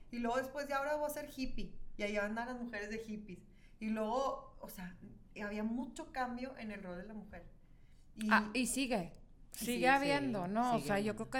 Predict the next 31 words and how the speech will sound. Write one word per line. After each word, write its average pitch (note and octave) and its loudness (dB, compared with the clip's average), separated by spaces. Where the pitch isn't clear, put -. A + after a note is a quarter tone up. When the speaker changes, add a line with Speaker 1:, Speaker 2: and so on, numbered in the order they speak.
Speaker 2:
de B3+ -4
cuando A3 0
estábamos A3 0
nosotros G#3+ -8
chiquitas, G3+ -8
ahorita, G3 -2
pues G#3 2
seguimos G3+ 0
evolucionando G3+ -2
cada G#3+ 4
vez G#3 2
más, A3+ 4
pero G3 4
ahí G3+ 6
están A#3+ 6
las G#3+ 0
feministas A3+ 4
que - -10
están A3+ 4
luchando A#3+ 0
por A#3 -2
nosotros A3 -2
y, G#3+ 0
y, G3 -2
y G#3+ -2
digo G#3+ 2
están A3 4
porque A3+ 0
hay, F#3+ 2
o A3 0
sea, F#3 -2